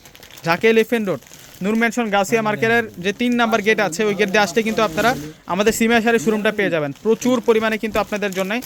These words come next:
কালেকশন রয়েছে। কালার দেখুন, ডিজাইন দেখুন এগুলার, মানে এগুলো হচ্ছে আর্ট ডিজাইন করা, এত সুন্দর, এত নাইস ডিজাইন করা হয়েছে ট্রিস, এবং দেখুন কত সুন্দর একটা ডিজাইন করা।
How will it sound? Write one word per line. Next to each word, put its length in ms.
কালেকশন 400
রয়েছে। 240
কালার 360
দেখুন, 180
ডিজাইন 360
দেখুন 220
এগুলার, 240
মানে 180
এগুলো 200
হচ্ছে 180
আর্ট 220
ডিজাইন 280
করা, 100
এত 140
সুন্দর, 260
এত 100
নাইস 180
ডিজাইন 280
করা 200
হয়েছে 260
ট্রিস, 240
এবং 100
দেখুন 260
কত 100
সুন্দর 220
একটা 200
ডিজাইন 280
করা। 140